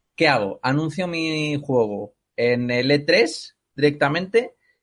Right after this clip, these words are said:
Eh, un show que es súper mediático, que tiene mucho impacto en la prensa, en la comunidad de jugadores,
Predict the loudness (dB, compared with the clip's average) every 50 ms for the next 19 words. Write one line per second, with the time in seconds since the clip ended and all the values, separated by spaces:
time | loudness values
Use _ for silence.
0 | _ _ 2 4 6 8 8 6 6 4 4 2 2 2 2 0 -2 -4 -2 0
1 | 2 2 2 2 0 0 0 0 0 0 -2 -6 -8 -2 0 2 2 2 2 0
2 | 2 4 4 4 2 2 4 6 6 6 6 6 4 4 4 4 4 4 2 0
3 | -4 -4 -4 -4 -2 -2 -2 -2 -2 -2 -4 -4 -2 -2 -2 -2 -2 0 0 2
4 | 4 4 4 4 4 2 2 2 0 0 2 2 2 0 0 0 0 0 0 0
5 | 0 0 0 0 0 2 4 6 6 6 4 2 0 -4